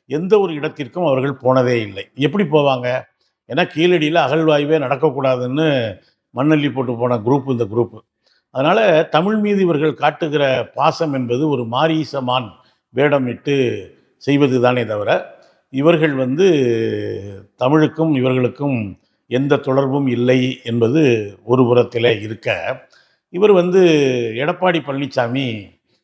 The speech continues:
இந்த முறை அமித்ஷா வந்த பொழுது அவரை நேரா பார்த்து போய் பார்க்கல. அஹ், அவருடைய பிரதிநிதியாக வேலுமணி தான் போய் பார்த்துட்டு வந்தார். அது ஒருவேளை,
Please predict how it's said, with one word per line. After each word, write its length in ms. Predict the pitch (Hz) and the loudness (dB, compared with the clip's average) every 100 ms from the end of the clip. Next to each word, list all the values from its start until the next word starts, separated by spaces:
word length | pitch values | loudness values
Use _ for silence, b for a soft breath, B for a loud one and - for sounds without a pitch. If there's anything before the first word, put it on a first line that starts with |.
| _ - | _ -4
இந்த 180 | 139 | 0
முறை 300 | 135 143 156 | 2 4 2
அமித்ஷா 400 | 135 139 139 160 | 0 -2 0 2
வந்த 200 | 131 123 | 2 0
பொழுது 220 | 117 120 143 | 0 0 0
அவரை 180 | 123 | 0
நேரா 260 | 117 131 131 | -2 0 -2
பார்த்து 460 | 107 104 123 120 101 | -4 -12 -4 -2 -2
போய் 360 | 110 - 120 | -8 -4 -2
பார்க்கல. 200 | 135 110 - _ _ _ _ _ - | -2 -6 -12 _ _ _ _ _ -4
அஹ், 340 | 127 127 123 | 0 0 0
அவருடைய 480 | 123 160 156 151 143 | 2 2 2 0 -2
பிரதிநிதியாக 880 | 147 160 165 135 123 101 123 170 - _ _ _ 127 | -4 -2 -2 -2 -2 -2 -6 -6 -14 _ _ _ -2
வேலுமணி 520 | 156 226 220 185 160 | 2 4 2 -2 -4
தான் 340 | 143 185 147 127 | -2 -4 -4 -4
போய் 300 | 143 139 143 | -2 -2 -2
பார்த்துட்டு 420 | 120 131 120 117 | 0 0 0 -6
வந்தார். 440 | 110 107 92 _ _ _ _ _ - | -4 -6 -8 _ _ _ _ _ -4
அது 200 | 160 165 | -2 0
ஒருவேளை, 340 | 160 160 165 | 2 2 2